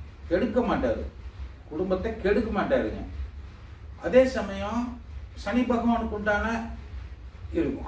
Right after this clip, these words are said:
அடுத்தவங்களுடைய பொருளாதாரத்துக்கு ஆசைப்படலன்னா பிரச்சனை இல்லைங்க. அடுத்தவங்களுடைய பொருளாதாரத்துக்கு ஆசைப்படும் போது தான் அந்த ரெண்டாம் இடத்த என்ன பண்றாரு, மண்டையை மழுங்க வச்சு புதன் பகவான் நீசப்படுத்திடுவாரு.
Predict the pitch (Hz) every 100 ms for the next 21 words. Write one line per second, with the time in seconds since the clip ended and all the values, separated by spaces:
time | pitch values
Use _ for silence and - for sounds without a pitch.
0 | 156 - - - 233 226 214 196 180 165
1 | 151 151 151 165 165 - - - 151 170
2 | 208 180 160 135 - 151 190 196 - -
3 | 139 123 127 - - 151 - 180 156 131
4 | 117 110 107 - - - - - - 185
5 | 233 233 - 254 254 254 247 214 220 220
6 | 214 220 208 208 185 185 190 180 175 160
7 | 143 139 139 202 - - - 165 156 190
8 | 139 127 135 180 196 165 139 139 131 104
9 | 104 123 - - - - - - - -
10 | 233 190 170 143 139 143 147 160 - -
11 | - - - 156 165 160 143 156 160 143
12 | 127 175 185 123 175 180 143 123 269 277
13 | 247 190 190 - - - - 92 92 90